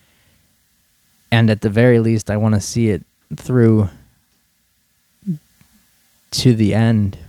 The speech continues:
wherever that happens to be. But on that note, I do think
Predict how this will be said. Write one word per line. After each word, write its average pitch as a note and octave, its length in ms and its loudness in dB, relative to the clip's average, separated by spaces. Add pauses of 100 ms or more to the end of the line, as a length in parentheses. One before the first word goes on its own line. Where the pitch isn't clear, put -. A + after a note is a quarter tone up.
wherever A2 540 0
that G2+ 160 -2
happens G2+ 480 -6
to - 100 -8
be. E2+ 280 -6 (4000)
But - 220 -2
on G#2 260 -2 (260)
that G#2+ 440 -4
note, G#2 400 -2 (100)
I G#2+ 140 -8
do G#2+ 260 0
think G2+ 440 -4